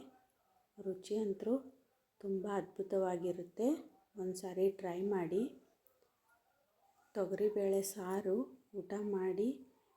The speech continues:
ಬೇಜಾರಾಗಿರೋರು ಇದನ್ನು ಟ್ರೈ ಮಾಡ್ಬೋದು. ನಾವಿಲ್ಲಿ ಉಪ್ಪು, ಹುಳಿ, ಖಾರ ಎಲ್ಲ ಸಮ ಪ್ರಮಾಣದಲ್ಲಿ ಯೂಸ್ ಮಾಡಿರೋದ್ರಿಂದ ಹುಳಿ ಹುಳಿ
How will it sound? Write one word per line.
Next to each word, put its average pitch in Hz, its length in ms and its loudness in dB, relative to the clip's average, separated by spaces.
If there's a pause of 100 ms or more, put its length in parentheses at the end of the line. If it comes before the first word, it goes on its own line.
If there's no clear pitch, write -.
(140)
ಬೇಜಾರಾಗಿರೋರು 185 1120 2 (460)
ಇದನ್ನು 185 360 2 (140)
ಟ್ರೈ 180 180 0 (140)
ಮಾಡ್ಬೋದು. 170 540 0 (2750)
ನಾವಿಲ್ಲಿ 196 560 0 (880)
ಉಪ್ಪು, 202 280 2 (160)
ಹುಳಿ, 190 240 4 (160)
ಖಾರ 196 280 -2 (220)
ಎಲ್ಲ 170 140 0 (160)
ಸಮ 175 220 -4 (100)
ಪ್ರಮಾಣದಲ್ಲಿ 185 800 -2 (880)
ಯೂಸ್ 196 200 6 (100)
ಮಾಡಿರೋದ್ರಿಂದ 185 800 -2 (600)
ಹುಳಿ 202 260 6
ಹುಳಿ 196 260 4